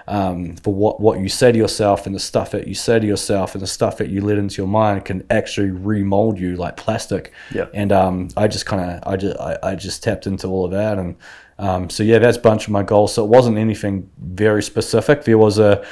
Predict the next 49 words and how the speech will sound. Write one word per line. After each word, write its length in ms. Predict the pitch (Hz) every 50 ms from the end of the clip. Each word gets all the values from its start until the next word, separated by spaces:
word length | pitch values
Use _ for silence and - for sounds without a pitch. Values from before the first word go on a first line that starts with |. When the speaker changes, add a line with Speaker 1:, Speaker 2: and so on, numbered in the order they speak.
| - - - - -
Speaker 1:
I 80 | 101 107
had, 180 | 117 117 110
like, 160 | 113 104 -
a 40 | -
financial 580 | - - - 117 104 107 107 107 104 - - 113
goal 560 | 104 104 113 107 107 110 107 107 104 104 -
for 140 | - - -
the 80 | 110 110
business, 640 | 98 110 113 107 123 123 123 123 - - - - -
Speaker 2:
Mm-hmm. 100 | 123 113
Speaker 1:
and 100 | 113 107
I 60 | 104
was 120 | 104 98 117
actually 240 | 104 - - 101
looking 280 | 95 107 101 - 107 101
at 100 | 101 95
that 180 | 95 101 101 98
this 220 | - 85 - -
morning, 360 | 104 104 104 110 113 117 120 110
and 100 | 101 98
we 60 | 98
Speaker 2:
Mm-hmm. 100 | - 104
Speaker 1:
wrote 160 | 104 104 104
it 80 | 95 -
down. 340 | 101 98 104 113 123 143 - - - - - - - -
I 100 | - -
had 140 | 104 110 113
a 80 | 107 98
whole 160 | 87 117 117
bunch 320 | 117 - 110 107 104 -
of 80 | 107 -
personal 400 | - 120 113 110 - - 113 107
goals 540 | 101 110 107 107 107 104 104 101 - - - - - - - _ _
in 180 | - 120 120 117
January 540 | 117 113 110 117 120 120 120 117 117 113 110
when 120 | 107 104
I 40 | 104
was 100 | 101 101
going 240 | - 110 107 107 104
through 200 | - - 110 107
all 80 | 101 95
this 160 | 98 92 -
crap. 460 | - - - 113 110 107 101 - - -
I 100 | 101 101
had 140 | 110 113 107
just 160 | 110 101 -
one 400 | 101 98 107 107 110 110 107 104
day, 440 | 107 101 101 98 101 98 98 98 - - - - - - _ _ -
um, 420 | 110 107 104 101 101 98 98 92